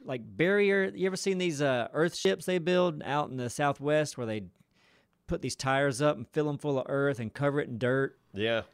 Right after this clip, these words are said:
Speaker 1: And those things are pretty comfortable.
Speaker 2: Yeah. Well, a lot of southern houses, what they have, there's a lot of porch, so there's a lot of shade,
Speaker 1: Mm-hmm.
Speaker 2: there's a lot of windows. 'Cause during the summertime, you just open the windows and just
Speaker 1: Yeah.
Speaker 2: let the air flow through.
Speaker 1: I'd be living underground.
Speaker 2: <laughs>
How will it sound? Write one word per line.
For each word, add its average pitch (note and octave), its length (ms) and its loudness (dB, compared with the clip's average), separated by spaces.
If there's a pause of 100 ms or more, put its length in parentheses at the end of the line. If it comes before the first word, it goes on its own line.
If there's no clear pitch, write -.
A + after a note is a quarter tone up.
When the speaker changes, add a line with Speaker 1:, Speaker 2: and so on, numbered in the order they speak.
(260)
Speaker 1:
And A#2+ 200 2
those F#3 180 2
things A3 260 -2
are B2 60 2
pretty F#3 380 0
comfortable. F#2+ 640 -2
Speaker 2:
Yeah. C#3 260 -4 (320)
Well, D3 140 2
a - 20 2
lot F#3+ 140 4
of C#3+ 60 0
southern F3+ 320 4
houses, C#3+ 460 2
what A#2 160 -2
they A2 80 0
have, G#2 200 -2
there's G2+ 140 -6
a G2+ 60 -6
lot G#2+ 160 0
of - 80 -8
porch, - 520 -4 (300)
so - 140 -16
there's F2+ 100 -10
a F#2 40 -6
lot G#2+ 140 0
of C3+ 60 -4
shade, G2 680 -2
Speaker 1:
Mm-hmm. A2+ 280 -6
Speaker 2:
there's A2+ 80 -4
a F2+ 40 -6
lot A2+ 240 0
of A#2+ 120 -2
windows. F#2 680 -4 (460)
'Cause E2 160 -14
during B2+ 220 -2
the A#2 60 -6
summertime, G#2+ 600 -2
you A2+ 80 -6
just G2 420 -8
open F#3+ 240 4
the G#3+ 80 6
windows G#2+ 440 -2
and E2+ 80 -12
just A2 140 -6
Speaker 1:
Yeah. F2 60 -8
Speaker 2:
let D3 220 -2
the F3 100 2
air B2+ 160 2
flow G2+ 240 -8
through. E2 320 -10
Speaker 1:
I'd B2 120 -6
be A#2 80 -4
living A2 260 -4
underground. G#2 560 -6 (680)
Speaker 2:
<laughs> - 100 -6